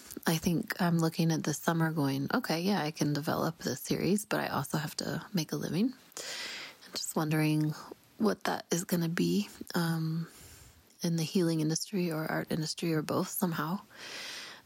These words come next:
And I'm sure I'll figure it out, but right now it feels, um, pretty daunting, to be honest.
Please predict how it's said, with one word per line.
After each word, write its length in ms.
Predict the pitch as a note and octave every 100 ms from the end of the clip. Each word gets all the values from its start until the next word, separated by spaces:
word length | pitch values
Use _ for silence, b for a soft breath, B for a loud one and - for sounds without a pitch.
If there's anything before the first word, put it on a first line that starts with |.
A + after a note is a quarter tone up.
| -
And 120 | F3+
I'm 160 | E3+ D#3+
sure 240 | - -
I'll 140 | D#3+ D3+
figure 300 | - - D#3+
it 80 | F3+
out, 220 | A#3 -
but 200 | - - - -
right 200 | E3 -
now 220 | D#3+ D#3
it 120 | -
feels, 540 | - E3 D#3+ - - - -
um, 380 | F#3 G3 A3 G#3+ B B B - - _
pretty 300 | - F#3+ F#3+
daunting, 560 | E3+ D#3 - - E3 D#3+
to 100 | -
be 160 | F#3 E3
honest. 540 | E3+ E3 E3 - -